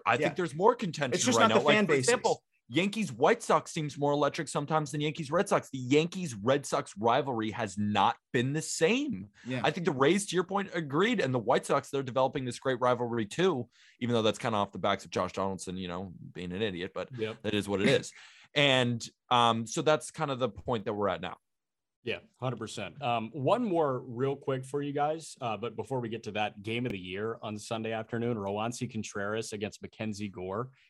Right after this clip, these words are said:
Speaker 3: in Pirates Padres. That's
Speaker 1: In
Speaker 3: gonna be
Speaker 1: three
Speaker 3: a
Speaker 1: years, that
Speaker 3: sick
Speaker 1: game is
Speaker 3: matchup.
Speaker 1: gonna be unreal.
Speaker 3: Dude,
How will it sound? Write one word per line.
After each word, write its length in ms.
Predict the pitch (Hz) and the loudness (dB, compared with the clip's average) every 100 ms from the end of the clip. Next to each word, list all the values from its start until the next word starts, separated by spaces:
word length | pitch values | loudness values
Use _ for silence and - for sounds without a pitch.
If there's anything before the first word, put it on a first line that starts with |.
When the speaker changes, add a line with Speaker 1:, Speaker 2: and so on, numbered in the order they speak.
| - | -12
Speaker 3:
in 160 | 107 90 | -10 -10
Pirates 500 | - 110 120 117 98 90 | -10 -4 -4 -4 -6 -10
Padres. 680 | 95 98 104 131 151 165 - - - | -8 -6 -6 -4 -6 -8 -16 -20 -4
That's 200 | 120 151 | 0 0
Speaker 1:
In 120 | - 190 | 0 0
Speaker 3:
gonna 40 | |
be 100 | 151 | 4
Speaker 1:
three 60 | 160 | 6
Speaker 3:
a 20 | |
Speaker 1:
years, 260 | 165 175 127 | 6 4 2
that 180 | 143 | 0
Speaker 3:
sick 40 | 135 | 2
Speaker 1:
game 220 | 143 131 | -2 -2
is 120 | 120 | -4
Speaker 3:
matchup. 40 | 123 | -4
Speaker 1:
gonna 120 | 117 | -2
be 160 | 117 117 | -2 -2
unreal. 720 | 113 113 107 98 98 - - - | 0 2 0 -2 -2 -2 -6 -2
Speaker 3:
Dude, 300 | 147 98 | 0 -2